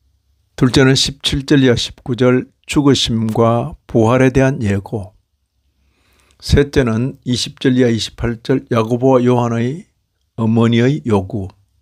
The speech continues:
마지막 네 번째는 이십구 절 이하 삼십사 절 시각장애인 두 사람을 고치다.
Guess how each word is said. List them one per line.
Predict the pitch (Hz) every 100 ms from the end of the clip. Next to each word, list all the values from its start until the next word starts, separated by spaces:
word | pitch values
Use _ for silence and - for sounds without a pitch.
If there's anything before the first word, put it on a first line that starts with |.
| _ _ _ _ _ _ _
마지막 | 123 104 110 107
네 | 107 104
번째는 | 110 104 110 110
이십구 | 123 - - -
절 | 135 135
이하 | 131
삼십사 | 127 - 127 - - - 113 107
절 | 135 139 - _ _ _ _ _ _ _
시각장애인 | - - - 156 165 156 - 131 131 120 113
두 | 123
사람을 | 113 110 120 123 135 135
고치다. | - 101 - 113 107 101 98 -